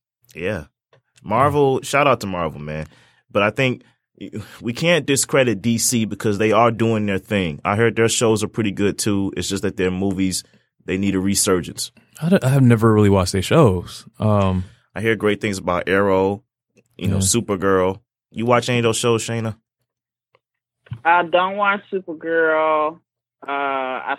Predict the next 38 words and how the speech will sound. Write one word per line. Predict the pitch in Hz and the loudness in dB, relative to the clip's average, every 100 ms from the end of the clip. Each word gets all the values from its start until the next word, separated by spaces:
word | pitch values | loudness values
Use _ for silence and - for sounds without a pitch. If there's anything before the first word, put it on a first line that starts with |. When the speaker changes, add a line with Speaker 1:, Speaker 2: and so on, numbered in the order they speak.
| _ | _
Speaker 3:
stopped | 147 160 - | 2 2 0
watching | 175 170 - 160 - | -6 -6 -8 -14 -6
Arrow, | 131 165 160 139 135 135 143 _ _ _ _ - | -2 2 2 0 0 -4 -6 _ _ _ _ -8
and | 143 135 | -6 -4
then | 160 143 - | -4 -4 -4
I | 139 | -2
do | 151 196 | 2 2
watch | 175 175 - - | 4 2 0 -8
The | |
Flash. | - 143 101 80 _ _ _ _ _ _ _ _ - | -8 -8 -8 -14 _ _ _ _ _ _ _ _ -10
Speaker 1:
Okay. | 85 - | -10 -6
Speaker 2:
Okay. | 92 98 - - | -6 -6 -10 -12
Speaker 3:
I | 135 | -8
do | 147 | -4
watch | 143 139 | -4 -4
The | 156 | -8
Flash. | - 139 131 | -6 -4 -2
Speaker 2:
Flash | 127 165 | 0 0
was | 104 | 2
all | 98 | 4
right | - | 6
Speaker 3:
Is | 151 | 4
Speaker 2:
for | |
a | - | 4
Speaker 3:
Black | 202 | 4
Speaker 2:
couple | 311 226 | 4 2
Speaker 3:
Lightning | 233 240 | 2 -2
Speaker 2:
seasons. | 240 220 | -4 -6
Speaker 3:
a | |
D | 214 233 | -6 -8
C | 254 226 | -10 -8
character? | 240 220 202 202 208 | -8 -6 -8 -8 -4
Speaker 1:
It | - | 0
is. | 220 190 101 | 2 4 2
Speaker 2:
Yeah. | 90 - | 0 0
Speaker 3:
I | 165 | 0
don't | 185 | 2
watch | 165 | -2